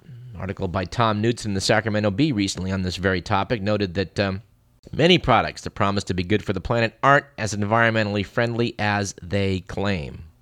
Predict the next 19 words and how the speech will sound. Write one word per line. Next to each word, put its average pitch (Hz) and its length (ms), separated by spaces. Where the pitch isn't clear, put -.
It's - 160
a - 40
process 113 600
known 127 380
as 123 280
greenwashing. 98 800
In 76 100
fact, - 220
Tom 110 220
Knutson 113 280
was 104 120
citing 117 440
a, 104 260
a 98 180
survey 143 500
that 85 100
was - 160
released, 98 540
um, 90 240